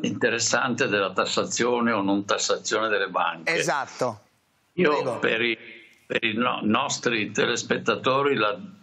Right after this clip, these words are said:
Speaker 1: descriverei come il gioco dell'impopolarità,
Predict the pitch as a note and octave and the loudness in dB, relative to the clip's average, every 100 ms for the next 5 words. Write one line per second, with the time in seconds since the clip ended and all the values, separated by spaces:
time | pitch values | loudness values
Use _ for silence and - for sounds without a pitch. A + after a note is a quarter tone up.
0 | _ - A2 - - B2 A2 A2+ A#2+ B2+ | _ -2 0 0 0 2 4 2 2 2
1 | C#3 C3+ C3+ - - - - _ _ - | 2 0 -4 -10 -20 -20 -20 _ _ 0
2 | A2+ A2+ A#2+ A#2 A#2 - - _ _ - | 2 4 2 2 -4 -10 -20 _ _ -6
3 | A#2 G#2 F#2+ B2+ B2 - G#2+ G#2 G#2 A2 | -2 2 2 2 2 0 2 2 2 0
4 | G#2+ A2 G2 A2 G2 G2 F#2 F#2+ F2+ D#2 | 0 0 2 2 2 0 -2 0 0 0
5 | - | -6